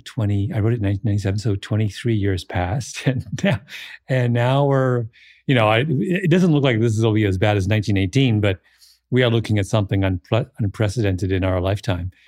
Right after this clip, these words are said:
Um, and it's, you know, people, epidemiologists have been,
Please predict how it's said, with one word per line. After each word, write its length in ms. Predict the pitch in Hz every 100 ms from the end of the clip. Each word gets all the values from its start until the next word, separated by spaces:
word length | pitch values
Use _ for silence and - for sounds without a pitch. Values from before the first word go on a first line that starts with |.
| _ _ _
Um, 500 | 117 107 95 90 87 -
and 160 | 127 120
it's, 240 | 113 -
you 60 | 151
know, 80 | 120
people, 580 | 160 165 147 123 117 - _ _ -
epidemiologists 1000 | 120 117 127 131 185 190 117 110 113 -
have 200 | 113 101
been, 500 | 110 104 101 101